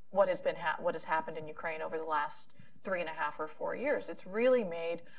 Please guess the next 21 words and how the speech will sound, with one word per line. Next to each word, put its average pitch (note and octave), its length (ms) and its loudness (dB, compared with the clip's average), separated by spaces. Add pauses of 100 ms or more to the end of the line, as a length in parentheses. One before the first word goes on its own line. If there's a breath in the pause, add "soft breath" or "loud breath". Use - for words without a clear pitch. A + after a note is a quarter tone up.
(240 loud breath)
a, F#3+ 80 4 (260)
a, - 200 4
a - 20 6
very, F3 640 6
you - 100 -8
know, - 120 -8 (480)
terrible F#3 280 6
term F3 260 -6
to D#3+ 60 -8
use, A3+ 220 4
I D#3 100 4
guess, E3 180 0
in D#3+ 60 -10
this D#3 100 -8
situation, - 400 -6
but F3+ 80 2
a E3+ 40 4
great F3+ 240 4
leap G3+ 160 0
forward. - 460 2 (640 soft breath)
Uh, F3 220 4